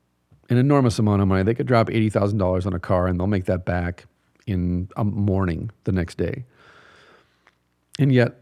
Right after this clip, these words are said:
I also know people who are that materially wealthy who are on prescription medications and who are alcoholics and drug addicts and who cheat on their spouse and never show up for their kids. And everything that they do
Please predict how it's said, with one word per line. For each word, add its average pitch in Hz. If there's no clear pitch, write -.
I 117
also 127
know 107
people 101
who 101
are 98
that 101
materially 98
wealthy 98
who 104
are 95
on 101
prescription 98
medications 90
and 104
who 95
are 95
alcoholics 92
and 92
drug 87
addicts 92
and 92
who 92
cheat 107
on 95
their 85
spouse -
and 110
never 104
show 95
up 110
for -
their 90
kids. 95
And 110
everything 127
that 120
they 110
do 95